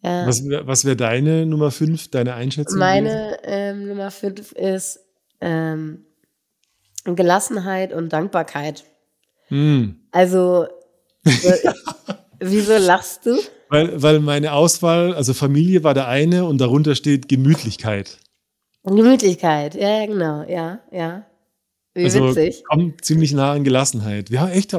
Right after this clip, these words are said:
Speaker 2: alle, fast alle fünf erraten. Das ist echt
Speaker 1: Ja,
Speaker 2: krass.
Speaker 1: ja,
Speaker 2: Ja.
Speaker 1: ist echt krass. Ich meine, so ein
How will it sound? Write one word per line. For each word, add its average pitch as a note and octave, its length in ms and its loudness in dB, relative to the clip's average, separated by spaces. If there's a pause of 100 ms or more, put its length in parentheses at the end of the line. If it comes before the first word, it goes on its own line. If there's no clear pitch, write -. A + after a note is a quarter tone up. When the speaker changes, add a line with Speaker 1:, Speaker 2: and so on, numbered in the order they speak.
(160)
Speaker 2:
alle, F#3+ 240 0
fast - 360 -2
alle F3 220 -2
fünf F#3 280 0
erraten. C#3+ 500 -2
Das - 140 -10
ist F3 80 -2
echt E3 60 0
Speaker 1:
Ja, G3 100 4 (120)
Speaker 2:
krass. F3+ 60 -10 (480)
Speaker 1:
ja, F3+ 80 4
Speaker 2:
Ja. G3+ 60 6
Speaker 1:
ist C#3+ 80 -2
echt A#3 220 -4
krass. E3 380 -8 (1300)
Ich F#3 160 4
meine, F#3+ 360 2
so F3+ 80 -4
ein F3+ 160 -2